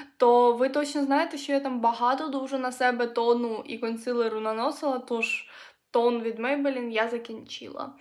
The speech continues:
От, там абсолютно нічого вже витягнути, н-, ну просто там вже нічого просто немає,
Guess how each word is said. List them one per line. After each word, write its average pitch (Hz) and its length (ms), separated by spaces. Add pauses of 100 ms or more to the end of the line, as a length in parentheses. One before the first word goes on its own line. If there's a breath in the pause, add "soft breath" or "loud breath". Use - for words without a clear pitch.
(420 loud breath)
От, 233 320
там 233 200
абсолютно 269 540
нічого 240 560
вже 220 180
витягнути, 220 840
н-, 233 300
ну 247 180
просто 254 440
там 240 240
вже 240 220
нічого 247 640
просто 226 420
немає, 247 640